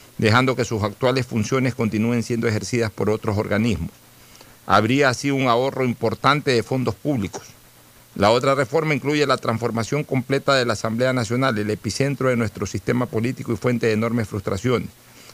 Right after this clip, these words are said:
La reforma implicaría, entre otras cosas, una reducción significativa de asambleístas. De haber estado vigente esta reforma en el dos mil dieciséis, hoy, el dieciséis, hoy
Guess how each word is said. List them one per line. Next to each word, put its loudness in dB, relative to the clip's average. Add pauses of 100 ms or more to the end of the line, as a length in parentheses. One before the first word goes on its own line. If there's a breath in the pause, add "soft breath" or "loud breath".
(100)
La 4
reforma 2
implicaría, 0
entre 0
otras -4
cosas, -2
una 0
reducción -2
significativa 0
de 2
asambleístas. -4 (240)
De 2
haber 2
estado 2
vigente 0
esta -4
reforma 0
en -2
el -4
dos -4
mil 0
dieciséis, -2 (100)
hoy, 2 (120)
el -2
dieciséis, -2 (320 loud breath)
hoy 4